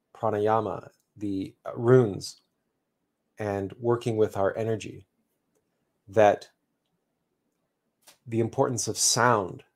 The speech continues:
in relation to that will become clear. But because these different aspects, they're far too dense, they're far too large in scope to be able to cover all at once.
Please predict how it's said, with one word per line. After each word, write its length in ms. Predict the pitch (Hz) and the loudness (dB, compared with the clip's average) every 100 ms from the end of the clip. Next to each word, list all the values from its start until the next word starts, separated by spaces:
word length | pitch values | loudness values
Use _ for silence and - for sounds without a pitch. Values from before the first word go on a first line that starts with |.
| - | -16
in 100 | 101 | -4
relation 420 | 104 110 107 110 | 2 2 0 -6
to 100 | 98 | -6
that 220 | 95 92 | -2 -2
will 100 | 98 | -4
become 340 | 98 - - 98 | -6 -8 -10 -12
clear. 460 | - 117 92 - - _ _ _ _ _ _ _ _ _ _ _ _ _ - | -10 -6 -4 -6 -14 _ _ _ _ _ _ _ _ _ _ _ _ _ -6
But 400 | 104 113 107 - _ _ _ _ _ 117 | 10 10 10 4 _ _ _ _ _ -6
because 800 | 117 127 135 139 131 - - - _ _ _ _ _ _ _ _ _ _ | -4 6 8 8 6 -2 -6 -14 _ _ _ _ _ _ _ _ _ _
these 280 | 110 113 107 | -4 -4 0
different 400 | - 120 120 110 - | 0 2 0 0 0
aspects, 800 | 113 123 - 104 95 - - - _ _ _ _ _ | 2 2 0 0 0 -2 -12 -16 _ _ _ _ _
they're 260 | 117 113 107 | 0 2 2
far 800 | - - - - 147 156 143 127 | -6 -12 -10 4 6 8 8 6
too 520 | - 131 127 120 101 | 0 0 2 2 -2
dense, 600 | 95 107 107 92 - - 123 | 2 2 2 -4 -8 -10 -6
they're 120 | 107 | -4
far 380 | 101 - 120 123 | -4 0 2 2
too 460 | 123 - 113 104 98 _ _ _ _ | 0 -6 -4 -4 -6 _ _ _ _
large 420 | 104 113 120 117 | 4 6 6 4
in 100 | 104 | -2
scope 500 | 98 - 120 113 98 | -6 -2 2 2 2
to 80 | - | -6
be 120 | 98 | -4
able 140 | 113 107 | -4 -4
to 60 | |
cover 440 | - - 117 107 - | -12 -4 -2 0 0
all 280 | 110 113 110 | 2 2 2
at 80 | - | -2
once. 500 | 110 101 - - | -4 -4 -8 -14